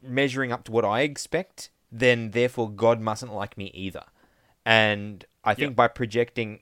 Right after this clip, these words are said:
Speaker 1: our inadequacies onto God, I think that is very damaging to our own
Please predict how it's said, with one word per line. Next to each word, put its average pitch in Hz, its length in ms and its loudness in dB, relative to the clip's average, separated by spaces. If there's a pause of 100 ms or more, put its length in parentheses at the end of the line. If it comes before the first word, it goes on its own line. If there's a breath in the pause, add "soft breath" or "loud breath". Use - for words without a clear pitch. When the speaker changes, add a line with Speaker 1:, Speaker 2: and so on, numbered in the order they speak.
(120)
Speaker 1:
our 110 260 4
inadequacies 107 520 -4
onto 104 220 -6
God, 104 260 0
I 107 120 -4
think 107 280 -8
that 101 160 0
is 101 300 -6
very 120 340 2
damaging 104 680 -8 (180)
to 104 360 -6
our 104 300 -4
own 101 540 -6